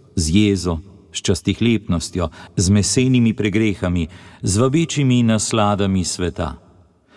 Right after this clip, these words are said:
Človekova duša, ki jo hudič oblega in od vseh strani napada, komaj sproti odbija napade in se jim upira. Ko si premagal lakomnost,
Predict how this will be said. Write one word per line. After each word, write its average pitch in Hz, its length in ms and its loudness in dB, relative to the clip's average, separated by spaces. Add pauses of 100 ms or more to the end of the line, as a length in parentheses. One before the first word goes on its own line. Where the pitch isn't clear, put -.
(340)
Človekova 131 560 2
duša, 98 480 0
ki 104 160 -6
jo 101 120 2
hudič 104 480 -4
oblega 98 680 0
in 76 180 -6
od 73 220 -8
vseh - 280 -2
strani 95 460 0
napada, 95 640 0 (480)
komaj 175 320 2
sproti 139 520 0
odbija 107 520 0
napade 85 560 -2
in 78 180 -4
se 85 220 -4
jim 85 160 0
upira. 71 520 -4 (920)
Ko 104 80 2
si 104 120 2
premagal 98 600 2
lakomnost, 98 920 -2